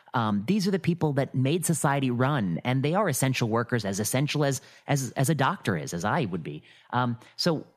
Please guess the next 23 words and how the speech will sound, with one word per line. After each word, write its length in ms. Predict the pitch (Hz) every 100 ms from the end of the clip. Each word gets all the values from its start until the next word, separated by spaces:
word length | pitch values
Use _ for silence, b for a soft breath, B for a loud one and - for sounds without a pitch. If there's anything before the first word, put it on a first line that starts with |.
| _ -
what 140 | 139
do 80 | 151
I 80 | 127
think, 260 | 143 131
how 160 | - 123
we 200 | 113 107
have 300 | 110 98 -
mistreated 520 | - 117 - - 247 139
them? 280 | 95 87 - b b b _ _ _
Yes, 300 | - 160 196
we 100 | 139
applauded 380 | 127 - 113 110
them 140 | 95 90
and 80 |
we 80 | 90
celebrate 460 | - 113 120 90 85
them, 220 | 85 80
but 120 | 117
our 60 | 147
policies 560 | - 165 247 277 220
didn't 340 | 117 135 185 165
protect 520 | - 135 - 160 -
them. 300 | 95 80 78